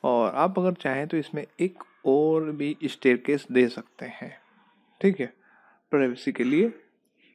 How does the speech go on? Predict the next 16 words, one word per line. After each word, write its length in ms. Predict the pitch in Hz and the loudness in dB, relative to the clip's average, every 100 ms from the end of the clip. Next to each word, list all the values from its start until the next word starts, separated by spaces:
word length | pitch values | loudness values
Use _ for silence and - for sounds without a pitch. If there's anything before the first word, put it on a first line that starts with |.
| _ _ _ _ _ _ - | _ _ _ _ _ _ -12
तो 100 | 131 | -8
यहाँ 200 | 135 139 | -6 -6
पे 200 | 165 160 - | -4 -4 -2
ओपनिंग 400 | 151 151 156 156 | -4 -4 -4 -2
जो 80 | 147 | -2
मिलती 300 | 143 135 139 | -2 -2 -4
है 240 | 139 151 | -4 -4
ये 140 | 151 131 | -2 -2
आपको 260 | 110 - 120 | -2 -6 -10
मिलती 360 | 117 117 - | -8 -8 -10
है 160 | 123 127 | -8 -10
बाथरूम 500 | 135 147 - - 139 | -10 -14 -14 -12 -12
के 160 | 139 147 | -6 -4
लिए, 320 | 151 160 165 160 _ _ - - - _ _ _ _ _ _ _ _ | -2 -4 -6 -10 _ _ -20 -20 -20 _ _ _ _ _ _ _ _
ठीक 220 | - 196 | -4 -4
है। 100 | 131 | -6